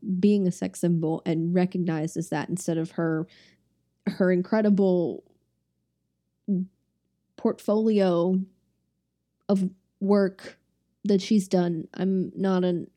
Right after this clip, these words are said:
actor. I don't know the words. But the fact that someone like that can have such an impact on how we view female superheroes today, and even just kind of watching how they treated her,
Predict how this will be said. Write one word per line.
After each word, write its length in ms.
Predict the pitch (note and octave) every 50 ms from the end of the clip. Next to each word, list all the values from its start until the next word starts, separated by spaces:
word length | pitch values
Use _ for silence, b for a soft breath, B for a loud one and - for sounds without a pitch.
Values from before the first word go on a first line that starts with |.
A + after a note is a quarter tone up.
| -
actor. 580 | - F#3 F#3 F#3 - - - F#3+ F#3 D#3+ E3 E3+
I 120 | D#3 E3+
don't 240 | E3+ F3 F3 E3 - -
know 280 | F#3 F#3 F3+ E3 D3
the 200 | A#2 D3 C3+ C3+
words. 600 | B2+ F#2 G#2 C#3+ A#2 A2 G2 A#2 C3+ G#3+ - - B B B B B B B B B B B B -
But 380 | G3 F#3+ G3+ F#3+ A#2+ - _ _ _ _ _ _ _ _ _ _ _ _ _ -
the 140 | - A3 G#3+
fact 340 | G3 - A#3 A3 A3+ G#3+ G#3+
that 180 | G#3+ F#3 F#3+ -
someone 320 | - G3 F#3+ F#3 F3+ F3
like 180 | E3 D#3+ - - -
that 400 | D#3+ D#3 D3+ D3+ D3+ D#3+ - - _ _ _ _ _ _ -
can 120 | - F#3+
have 320 | F3+ F3+ F3+ F3 F3 E3+
such 220 | - - G3 F#3 -
an 120 | F#3 - - _ -
impact 640 | F3 F3 E3+ E3+ - - E3 D#3+ - - - - - _ -
on 420 | E3+ E3+ D#3+ D3+ D3+ D#3 D#3 - -
how 260 | - - - F#3 F3+ F3
we 200 | E3+ F3 F3 F3
view 320 | E3+ - F3 E3 D#3+ E3
female 420 | D#3 - - F3+ E3+ E3 E3 E3+
superheroes 1000 | E3 - - - E3+ E3 F3 E3+ F3 E3 E3 D#3+ C#3 C3+ - F#3 - - - - -
today, 560 | - - F3+ E3 F#3 D#3 - - - - - B B B B B B B B -
and 160 | F#3+ F#3 F#3 - -
even 360 | A3 B3 C4 C4+ D4+ D4+ C#4
just 180 | C4 B3 -
kind 160 | - - G3+ F#3
of 80 | E3+
watching 400 | E3+ E3 D#3+ D#3+ D#3+ - F#3 E3+
how 280 | E3+ - E3+ E3 E3 E3
they 160 | E3+ E3 E3
treated 500 | E3 - - - E3 D#3+ D#3+ F3 F#3+ G#3
her, 440 | G3 F#3 - B3 B3+ C4+ D4+ E4+